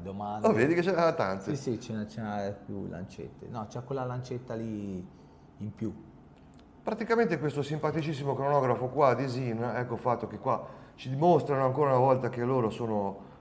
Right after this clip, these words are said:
Speaker 2: veramente tecnici. È G M T, lo vedete che c'ha la lancetta delle ore saltante, per cui un cronografo G M T, cronografo G M T, ma che ha la corona a vite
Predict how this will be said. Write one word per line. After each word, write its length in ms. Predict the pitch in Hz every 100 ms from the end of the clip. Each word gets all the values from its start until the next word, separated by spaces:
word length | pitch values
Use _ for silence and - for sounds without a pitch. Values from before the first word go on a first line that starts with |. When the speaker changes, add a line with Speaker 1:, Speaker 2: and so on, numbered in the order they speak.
| -
Speaker 2:
veramente 440 | 87 147 127 107
tecnici. 540 | 127 110 92 101 - -
È 300 | - 170 160
G 140 | 135 185
M 180 | 151 127
T, 160 | 131 101
lo 100 | 131
vedete 260 | 151 147
che 60 | 120
c'ha 320 | 120 120 117
la 120 | - 127
lancetta 400 | 127 131 151 127
delle 220 | 123 131
ore 180 | 127 110
saltante, 680 | 147 151 135 117 107 110
per 220 | 104 113
cui 340 | - 123 117 - - - -
un 260 | 214 214 160
cronografo 880 | 156 160 170 180 156 127 127 120 123
G 200 | 117 131
M 120 | 120 107
T, 140 | 104
cronografo 540 | 135 156 165 127 113
G 100 | 123 156
M 140 | 170
T, 80 | -
ma 200 | 143 110
che 140 | 113
ha 120 | 110 - - - - -
la 140 | 127
corona 440 | 131 160 170 131 131
a 60 |
vite 580 | 156 156 - 156 -